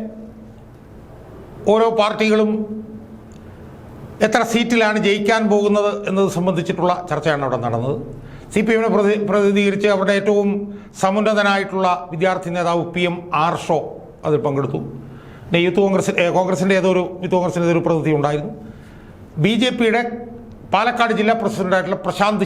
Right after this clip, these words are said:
ശിവൻ, ഇവർ മൂന്ന് പേരുമാണ് ആ ചർച്ചയിൽ പങ്കെടുത്തത്.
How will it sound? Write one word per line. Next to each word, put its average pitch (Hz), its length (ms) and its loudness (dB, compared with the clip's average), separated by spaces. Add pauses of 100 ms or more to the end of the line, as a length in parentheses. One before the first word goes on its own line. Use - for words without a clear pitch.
ശിവൻ, 151 240 0 (1300)
ഇവർ 180 200 2
മൂന്ന് 190 200 4
പേരുമാണ് 165 320 2 (180)
ആ 123 120 -6
ചർച്ചയിൽ 135 280 0 (100)
പങ്കെടുത്തത്. 101 360 -4